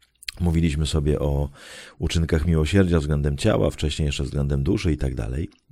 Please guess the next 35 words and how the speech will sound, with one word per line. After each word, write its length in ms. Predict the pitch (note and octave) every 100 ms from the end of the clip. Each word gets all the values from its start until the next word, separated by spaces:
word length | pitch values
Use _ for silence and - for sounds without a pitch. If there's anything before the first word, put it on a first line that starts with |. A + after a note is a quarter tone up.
| G#3 G3+
Kochani, 160 | F3
przez 140 | C3+ G#2+
najbliższe 500 | F#2+ D3 C3+ G2+ D2+
dziewięć 400 | A2+ - A2 -
poniedziałków 840 | F#2 E2 D#2 D2+ C2+ C#2 C#2 - _ - - - - - -
zrobimy 320 | F#2+ D3+ F3
sobie 220 | C3+ A#2+
nowennę 520 | G#2+ F#2+ A2 F#2+ A#2+ G2+
do 120 | G2
miłosierdzia 680 | F#2 F2 E2+ F2 D#2 D2+ C2
Bożego. 580 | C#2+ C2+ A#1+ - - D2 -
W 280 | C#2+ D2+ C#2
takim 260 | E2+ - E2
sensie, 640 | G2 F#2+ F#2 F2+ F2 E2+ E2
ją 200 | G2+ G#2
czasem 240 | G2+ G2
się 140 | F#2+
oczywiście 380 | F2 F2 F#2 F#2
odmawia 320 | D#2+ F2+ E2+
przed 480 | - - F2 - - -
Niedzielą 340 | D#2+ D#2 D2+
Miłosierdzia, 760 | C#2+ C#2+ C#2 C#2+ C2 C2+ D#2 - - - - - -
ale 180 | F#2+
ja 160 | F2 D#2
wolałem, 360 | D2+ D#2 D2 D2
żebyśmy 320 | D2 C#2+ D2+
mówili 280 | C#2+ C#2+ C#2
tą 160 | C#2
kompletę, 480 | D2+ D2 C#2+ C#2 C2+ - _ _ _ _ _ _ _ - -
e, 180 | E2+ D2
paschalną 540 | D#2 D#2+ C#2+ D#2 F#2+
przez 260 | - C#2+ -
tę, 200 | C#2+ C#2
przez 220 | C#2+ C#2
oktawę. 480 | C2+ C#2 C2 G2